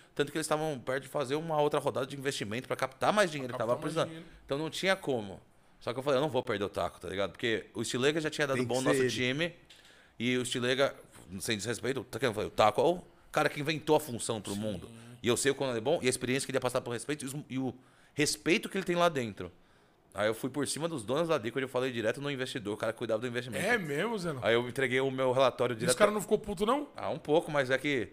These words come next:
Speaker 1: o ca-, o investimento
Speaker 2: Mas você
Speaker 1: aceitou.
Speaker 2: mostrou o resultado, né?
Speaker 1: Então, o investimento aceitou. Aí não tinha o que falar. Eu, eu não falei nem
Speaker 3: Era
Speaker 1: que
Speaker 3: o argumento
Speaker 1: era o,
Speaker 3: que os cara
Speaker 1: era o, era o
Speaker 3: podiam
Speaker 1: Bruce
Speaker 3: usar.
Speaker 1: da Axel Magic, que é o cara que comanda dinheiro de Dodgers, tipo,
Speaker 2: E aí o Taco
Speaker 1: de
Speaker 2: tava
Speaker 1: vez
Speaker 2: na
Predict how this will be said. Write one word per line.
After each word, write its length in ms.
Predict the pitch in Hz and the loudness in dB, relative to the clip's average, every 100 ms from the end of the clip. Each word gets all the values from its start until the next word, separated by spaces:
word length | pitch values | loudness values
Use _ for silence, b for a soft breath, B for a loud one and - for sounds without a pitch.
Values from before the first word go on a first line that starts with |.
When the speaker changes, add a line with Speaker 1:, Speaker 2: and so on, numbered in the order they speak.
| b b b b _ _ | b b b b _ _
Speaker 1:
o 140 | - 117 | -8 0
ca-, 240 | 139 131 110 120 | 2 2 2 2
o 60 | |
investimento 420 | 120 135 131 139 | 2 0 0 0
Speaker 2:
Mas 80 | 143 | 2
você 80 | 165 | 2
Speaker 1:
aceitou. 200 | 160 147 | 6 8
Speaker 2:
mostrou 200 | 170 220 | 8 4
o 200 | 247 233 | 2 2
resultado, 80 | 240 247 92 | 0 -6 -4
né? 60 | |
Speaker 1:
Então, 160 | 123 123 | 2 4
o 60 | 120 | 4
investimento 360 | 127 143 143 | 0 0 0
aceitou. 580 | 147 156 - 131 147 - - | 2 0 2 2 2 -2 -2
Aí 160 | 123 | -2
não 100 | 143 | -2
tinha 120 | 143 | -2
o 20 | 147 | 0
que 60 | |
falar. 240 | 151 123 - B B | 4 4 2 B B
Eu, 120 | 104 101 | -8 -2
eu 60 | 131 | 0
não 60 | |
falei 160 | 135 160 | 2 2
nem 80 | 175 | 2
Speaker 3:
Era 100 | 175 | 4
Speaker 1:
que 40 | |
Speaker 3:
o 40 | 139 | 4
argumento 380 | 135 143 147 | 4 2 4
Speaker 1:
era 100 | 123 | 6
o, 20 | 135 | 4
Speaker 3:
que 40 | |
os 60 | - | 4
cara 180 | 156 143 | 4 4
Speaker 1:
era 80 | |
o, 80 | - | 4
era 120 | 123 | 2
o 20 | 139 | 4
Speaker 3:
podiam 160 | 156 | 2
Speaker 1:
Bruce 160 | 151 160 | 2 4
Speaker 3:
usar. 100 | 160 | 6
Speaker 1:
da 60 | 139 | 6
Axel 200 | 143 117 | 4 2
Magic, 240 | 127 - | 2 0
que 60 | 139 | -2
é 20 | |
o 40 | |
cara 140 | 120 131 | -4 -4
que 60 | |
comanda 320 | - 113 127 120 | -4 -4 -2 -2
dinheiro 240 | 120 123 | -4 -6
de 100 | 113 | -8
Dodgers, 680 | 87 95 104 113 92 98 92 | -6 -2 0 0 -4 -8 -10
tipo, 300 | - 104 95 - | -16 -10 -10 -10
Speaker 2:
E 120 | - 165 | -6 -2
aí 80 | |
o 60 | 214 | 2
Taco 200 | 233 240 | 2 4
Speaker 1:
de 60 | 131 | 4
Speaker 2:
tava 100 | 233 | 8
Speaker 1:
vez 140 | - | 8
Speaker 2:
na 220 | 240 381 | 6 4